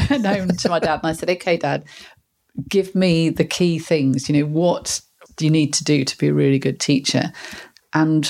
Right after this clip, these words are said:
one of the key things he said was, "Never ask someone, 'Do you understand?' Always ask them, 'What do you understand?'"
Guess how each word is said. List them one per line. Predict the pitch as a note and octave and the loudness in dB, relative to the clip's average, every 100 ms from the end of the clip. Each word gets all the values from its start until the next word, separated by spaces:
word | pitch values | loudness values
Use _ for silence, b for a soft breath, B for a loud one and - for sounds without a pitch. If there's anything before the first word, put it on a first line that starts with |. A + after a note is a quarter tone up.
| - | -2
one | D#3 | 0
of | D3+ | 0
the | |
key | D3+ A3+ A#3+ | 0 0 2
things | A3 G3+ | 2 0
he | F3 | 0
said | F3 C#3+ C3+ | 0 0 -2
was, | C#3+ D3+ | -2 0
"Never | D#3 F#3 G3 G3 | 2 2 2 0
ask | D#3+ D3+ - | 0 0 0
someone, | D#3+ D3+ D3 | 0 0 -2
'Do | D#3 | 0
you | D3+ D3 | 0 0
understand?' | C#3 C#3 C#3+ - C#3 C3 B2+ B2 b b b _ | 2 0 0 -2 -2 0 -2 -2 b b b _
Always | C#3+ D#3+ C#3+ | 0 0 0
ask | C#3 - | 0 0
them, | D3 C3+ C3 | 0 0 0
'What | C3+ C3+ - | -2 -4 -2
do | B2+ | -2
you | B2+ | 0
understand?'" | A#2+ A#2+ C3+ - C3+ C3 - | 0 -2 -4 -4 -4 -4 -6